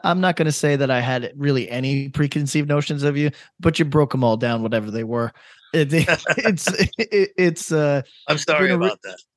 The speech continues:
Speaker 1: No, it's, no, no, no.
Speaker 2: <laughs>
Speaker 1: It, listen, it is, uh, I think it's so nice, not to get all heavy on you, but I, I think it's so nice, uh, when people are just, uh,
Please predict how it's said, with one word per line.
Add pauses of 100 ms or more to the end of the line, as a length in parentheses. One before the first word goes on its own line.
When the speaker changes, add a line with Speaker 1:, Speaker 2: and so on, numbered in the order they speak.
(240)
Speaker 1:
No,
it's,
no,
no,
no. (140)
Speaker 2:
<laughs>
Speaker 1:
It, (760)
listen, (340)
it
is,
uh, (360)
I
think
it's
so
nice,
not
to
get
all
heavy
on
you,
but (160)
I,
I
think
it's
so
nice, (420)
uh, (100)
when
people
are
just,
uh,